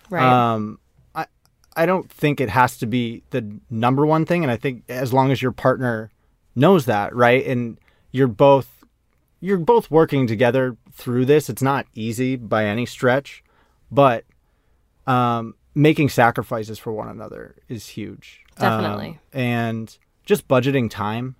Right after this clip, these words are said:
Speaker 2: I think time is huge, uh, especially being three hours apart.
Speaker 1: Yeah.
Speaker 2: Um, I'm getting out of work, uh, when she's kind of winding down for bed.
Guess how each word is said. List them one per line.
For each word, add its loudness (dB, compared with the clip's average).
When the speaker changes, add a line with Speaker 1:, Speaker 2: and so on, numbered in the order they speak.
Speaker 2:
I -8
think -8
time -4
is -14
huge, -6
uh, -6
especially -4
being -4
three -4
hours 0
apart. -6
Speaker 1:
Yeah. 2
Speaker 2:
Um, -14
I'm -2
getting 2
out -4
of -8
work, -6
uh, -6
when -6
she's -10
kind -8
of -12
winding -6
down -8
for -14
bed. -6